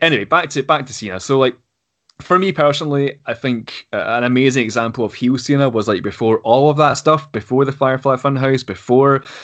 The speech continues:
um, you know, the fake heel turn, before the Kane feud. And it was what we mentioned earlier. It was his match against Rob Van Dam in front of the, the kinda pro E C W crowd.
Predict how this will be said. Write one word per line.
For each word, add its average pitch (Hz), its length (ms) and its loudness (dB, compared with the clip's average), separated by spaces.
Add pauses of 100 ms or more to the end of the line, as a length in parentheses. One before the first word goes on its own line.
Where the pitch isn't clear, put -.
(120)
um, 107 480 2
you 123 80 2
know, 117 200 2
the 110 200 2
fake 117 300 0
heel 120 140 2
turn, 117 240 0
before 113 280 0
the 117 100 -2
Kane 110 240 -4
feud. 110 400 0 (380)
And 131 80 2
it 131 80 2
was 143 200 4
what 180 140 4
we 143 80 2
mentioned 113 320 0
earlier. 120 460 4
It - 80 -2
was 107 160 -4
his 110 240 2
match 123 260 0
against 113 300 0
Rob 110 160 2
Van 107 160 0
Dam 123 260 0
in 104 60 -4
front 107 200 -2
of 101 120 -8
the, 98 280 0
the 104 80 -10
kinda 95 220 -4 (140)
pro 117 260 2
E 110 100 2
C 110 180 -2
W 113 360 0
crowd. 120 340 2